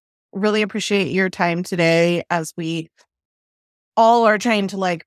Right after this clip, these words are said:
be in that niche of not walking down the path of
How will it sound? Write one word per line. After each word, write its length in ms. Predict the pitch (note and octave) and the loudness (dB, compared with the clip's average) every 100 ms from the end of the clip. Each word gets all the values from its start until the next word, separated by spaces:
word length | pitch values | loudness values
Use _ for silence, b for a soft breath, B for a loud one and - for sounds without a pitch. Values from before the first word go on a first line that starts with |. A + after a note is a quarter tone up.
| - | -8
be 280 | A3 G#3 | -6 -4
in 140 | - G3 | -2 0
that 200 | F3 E3+ | 0 0
niche 440 | F#3+ F3+ F3 - | -4 -4 -6 -6
of 420 | - E3+ E3 E3 - | 0 2 2 0 -4
not 240 | F#3 F#3+ | -2 0
walking 400 | F3+ G3 F#3+ F#3 | 0 -4 -4 -4
down 500 | F3+ E3 E3+ E3+ E3 - | 0 0 0 -2 -4 -6
the 120 | F3 | -10
path 380 | D#3+ F3+ E3 D#3+ | -6 -2 -2 -2
of 480 | - E3+ E3 D#3+ D#3 | -4 -2 0 -2 -4